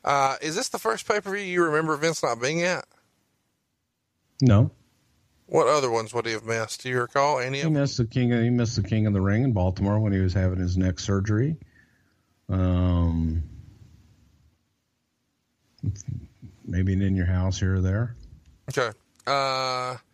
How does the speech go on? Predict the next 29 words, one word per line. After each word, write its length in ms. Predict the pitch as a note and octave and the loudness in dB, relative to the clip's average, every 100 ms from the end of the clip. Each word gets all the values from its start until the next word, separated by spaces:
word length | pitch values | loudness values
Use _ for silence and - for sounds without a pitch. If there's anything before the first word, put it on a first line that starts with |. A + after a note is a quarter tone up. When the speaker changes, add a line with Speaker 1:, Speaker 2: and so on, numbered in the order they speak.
| _ _ _ _ | _ _ _ _
Speaker 1:
in 160 | - D3 | -4 0
May, 400 | E3 G3 D#3+ C#3+ - | 0 0 -4 -10 -8
Pillman 280 | D#3+ D3+ C#3 | -8 -6 -6
does 300 | C3+ C3+ B2 | -4 -4 -8
a, 260 | A#2+ A#2 | -10 -8
uh, 220 | A2+ G#2+ G#2+ | -8 -8 -8
segment 460 | - C#3 B2+ A#2+ - | -4 -4 -4 -8 -4
on 360 | A#2 A#2+ A2+ | -2 -2 -4
Shotgun 400 | A#2 C#3 A#2 B2 | -2 -2 0 -2
Saturday 340 | - A#2 A2+ A2 | -2 -2 -2 0
Night. 320 | B2+ C3 - _ _ _ _ | 0 0 -4 _ _ _ _
At 100 | - | -2
some 160 | - D#3 | 0 0
point 260 | D#3 C3+ | 0 0
in 140 | B2 A#2 | -2 -4
there, 360 | A2+ A2+ A2 - | -2 -2 -4 -2
Sunny 500 | - C#3+ C3 A#2 A2 | 0 2 0 -2 -6
is 300 | - A2 - | -6 -6 -2
talking 320 | B2+ A#2 A#2 | -2 -2 -4
to 60 | A2 | -2
Mankind, 560 | A#2 A#2 - A2 G#2+ | -2 -2 0 0 0
interviewing 340 | A2+ A#2 A2+ A2 | -2 -2 -4 -2
Mankind, 680 | A2+ A2+ A#2 G#2+ G#2 G#2+ - _ _ _ _ _ - | -2 -2 -2 -2 -4 -8 -14 _ _ _ _ _ -4
and 320 | A#2 A2+ G#2+ | -2 0 0
she 220 | - B2 | -2 0
says, 320 | - A#2+ A2+ | 0 2 2
"I 120 | G2 | 2
won't 280 | A#2+ C#3+ A#2 | 4 4 2
bite." 480 | A#2 B2+ A2 - - | 2 2 -2 -10 -16